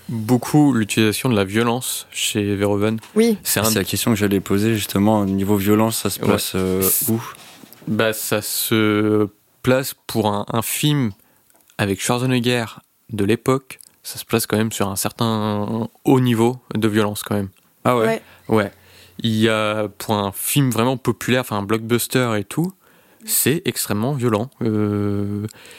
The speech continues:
Speaker 1: c'est un
Speaker 2: Ouais.
Speaker 1: truc, c'est un des thèmes de Verhoeven, la
Speaker 2: Oui.
Speaker 1: violence. Il adore ça.
Speaker 2: Et surtout dans sa période américaine.
Speaker 1: Et dans sa période américaine. Et en fait, c'est, euh,
Speaker 2: Parce que c'est une des choses qu'il dénonce, en
Speaker 1: voilà,
Speaker 2: fait,
Speaker 1: en fait, il
Speaker 2: euh,
Speaker 1: dénonce un petit peu
Speaker 2: la
Speaker 1: tout ça, quoi.
Speaker 2: fascination des gens pour, euh, pour la violence, euh.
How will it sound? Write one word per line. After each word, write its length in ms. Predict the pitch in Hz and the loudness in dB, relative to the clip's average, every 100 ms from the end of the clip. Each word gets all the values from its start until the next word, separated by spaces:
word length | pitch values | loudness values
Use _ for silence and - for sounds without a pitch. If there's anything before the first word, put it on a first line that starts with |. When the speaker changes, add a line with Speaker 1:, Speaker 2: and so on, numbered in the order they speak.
| - - | -20 -8
Speaker 1:
c'est 280 | - - 113 | -4 0 2
un 160 | 107 | 2
Speaker 2:
Ouais. 100 | 226 | 2
Speaker 1:
truc, 240 | 226 143 - | 0 -2 -2
c'est 140 | - | 0
un 80 | 117 | 0
des 140 | 113 | 0
thèmes 340 | 110 139 135 120 | 0 -2 0 0
de 80 | 110 | 2
Verhoeven, 560 | 107 104 104 104 135 | 2 2 2 2 0
la 60 | 117 | 2
Speaker 2:
Oui. 80 | 104 | 2
Speaker 1:
violence. 340 | 127 135 - - | 2 2 -4 -4
Il 100 | 101 | -4
adore 340 | 104 120 - | 0 -2 0
ça. 120 | 202 | 0
Speaker 2:
Et 40 | 220 | 0
surtout 360 | - 233 262 | 0 -2 -2
dans 160 | 247 233 | -2 -2
sa 100 | 220 | -2
période 240 | 220 214 | -2 0
américaine. 600 | 214 208 214 214 220 202 | 0 0 -2 -2 -4 -2
Speaker 1:
Et 100 | 202 | -2
dans 140 | 107 110 | -2 0
sa 120 | 107 | -2
période 240 | 113 107 | -2 -2
américaine. 520 | 107 104 104 135 139 107 | -2 -2 -2 -2 -2 -2
Et 80 | |
en 60 | 101 | -4
fait, 180 | - 127 | -4 -4
c'est, 380 | - - 113 107 | -4 0 2 2
euh, 260 | 107 104 101 101 98 98 _ _ _ _ _ _ - - | 0 0 -2 -4 -4 -8 _ _ _ _ _ _ -20 -18
Speaker 2:
Parce 160 | - - | -6 0
que 60 | |
c'est 120 | 208 226 | 2 2
une 60 | |
des 100 | 233 | 2
choses 160 | 226 240 | 2 -2
qu'il 140 | 226 | 0
dénonce, 340 | 220 240 254 - | 0 0 0 2
en 40 | |
Speaker 1:
voilà, 220 | 127 135 | 2 2
Speaker 2:
fait, 100 | 131 | 0
Speaker 1:
en 40 | 208 | 2
fait, 180 | 202 | 2
il 60 | 190 | 0
Speaker 2:
euh, 40 | 120 | 2
Speaker 1:
dénonce 340 | 120 135 - | 2 0 0
un 80 | 110 | -2
petit 120 | - | -4
peu 120 | - 110 | 2 4
Speaker 2:
la 60 | 208 | 4
Speaker 1:
tout 60 | - | 2
ça, 60 | |
quoi. 40 | 127 | 0
Speaker 2:
fascination 420 | 113 - 220 240 | 2 0 0 -2
des 120 | 226 | -4
gens 180 | 214 220 | -2 -4
pour, 220 | 214 208 190 | -4 -2 0
euh, 380 | 190 190 196 202 | 0 -2 -6 -8
pour 140 | - | -6
la 80 | 202 | -6
violence, 540 | 190 196 208 214 - - | -2 -2 -2 -2 -4 -4
euh. 240 | - | -6